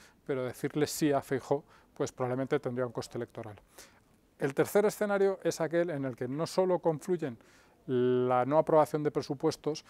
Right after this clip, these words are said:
y el final de esa mayoría de investidura, sino los muchos problemas legales que tiene Sánchez y que yo creo que en este otoño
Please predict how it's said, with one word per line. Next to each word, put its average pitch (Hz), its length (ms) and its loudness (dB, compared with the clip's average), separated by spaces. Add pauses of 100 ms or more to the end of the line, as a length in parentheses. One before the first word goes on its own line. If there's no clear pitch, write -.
(240)
y 131 80 0
el 123 120 0
final 139 480 4
de 135 100 0
esa 139 200 0
mayoría 139 300 2
de 139 60 2
investidura, 143 560 0 (220)
sino 160 360 4
los 147 240 2
muchos 175 280 -2
problemas 170 440 4
legales 151 420 4
que 143 100 -2
tiene 143 220 -2
Sánchez - 440 -4
y 160 100 -6
que 131 160 0
yo 151 100 4
creo 165 240 4
que 135 100 -6
en 127 80 -2
este 131 200 -6
otoño 143 340 -4